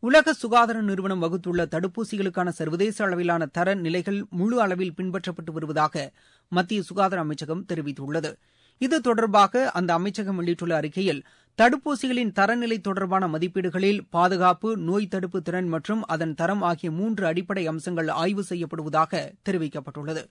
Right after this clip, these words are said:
இந்தியாவின் தடுப்பூசி ஒழுங்குமுறை அமைப்பின் செயல்பாடுகள் குறித்து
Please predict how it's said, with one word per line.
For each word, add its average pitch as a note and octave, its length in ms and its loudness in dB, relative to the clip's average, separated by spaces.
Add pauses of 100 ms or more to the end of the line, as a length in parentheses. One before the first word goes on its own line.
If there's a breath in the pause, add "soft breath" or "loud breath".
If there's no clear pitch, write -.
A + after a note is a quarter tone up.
(440 soft breath)
இந்தியாவின் A3+ 640 4
தடுப்பூசி G3+ 480 -2
ஒழுங்குமுறை G3 560 0
அமைப்பின் F3 440 -2
செயல்பாடுகள் E3+ 640 0
குறித்து D#3+ 480 -2